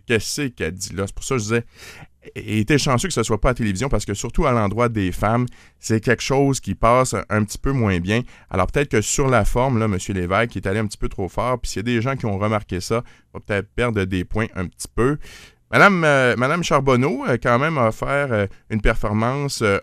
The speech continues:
honorable pour quelqu'un qui en, qui est pas habitué à la joute oratoire, hein. C'est pas un exercice facile. J'en ai fait des débats, puis c'est pas un exercice facile, là, honnêtement.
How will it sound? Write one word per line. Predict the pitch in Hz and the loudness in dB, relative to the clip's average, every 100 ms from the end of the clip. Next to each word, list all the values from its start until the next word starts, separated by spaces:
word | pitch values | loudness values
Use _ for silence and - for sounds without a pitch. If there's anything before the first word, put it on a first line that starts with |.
| - | 0
honorable | 113 113 104 127 | 0 2 2 0
pour | 120 | -2
quelqu'un | 101 107 95 127 | -2 -2 -2 -4
qui | 113 | -2
en, | 101 87 | -2 -4
qui | - 95 | -6 -4
est | |
pas | - 117 | 0 0
habitué | 107 104 107 101 135 | 2 0 0 -4 0
à | 131 | 2
la | 101 | 2
joute | 95 120 - | 0 -2 -4
oratoire, | 101 101 - 98 - | 0 0 0 -4 -6
hein. | 147 151 | -8 -6
C'est | 110 | -4
pas | 151 139 | -2 0
un | |
exercice | 110 107 107 - - | 0 0 -2 -2 -6
facile. | - 104 104 151 | -2 -4 -2 -4
J'en | 123 107 | -2 -2
ai | 101 | -2
fait | - | -2
des | 131 104 | -2 -2
débats, | 92 92 135 | -2 -2 -6
puis | - | -6
c'est | 107 | -6
pas | 147 | -4
un | |
exercice | 127 101 85 - 127 - | -4 -6 -8 -6 -8 -6
facile, | - 101 - | -8 -6 -6
là, | 135 120 | -4 -4
honnêtement. | - 92 90 - 95 | -4 -4 -6 -6 -8